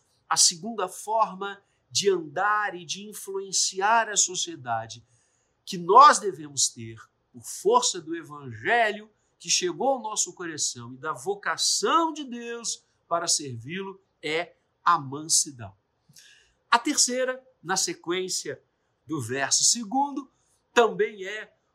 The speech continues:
uma atitude que hoje vai se tornando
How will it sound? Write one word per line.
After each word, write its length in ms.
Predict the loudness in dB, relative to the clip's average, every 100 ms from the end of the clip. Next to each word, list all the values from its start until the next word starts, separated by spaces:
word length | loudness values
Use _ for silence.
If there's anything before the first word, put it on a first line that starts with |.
| _
uma 300 | -12 -4 -2
atitude 600 | -2 -6 -8 -12 -8 -8
que 200 | -8 -4
hoje 560 | 2 4 2 0 -6 -14 _ _ _
vai 300 | -4 4 4
se 200 | 4 0
tornando 960 | -2 -6 -6 -6 -6 -4 -4 -4 -8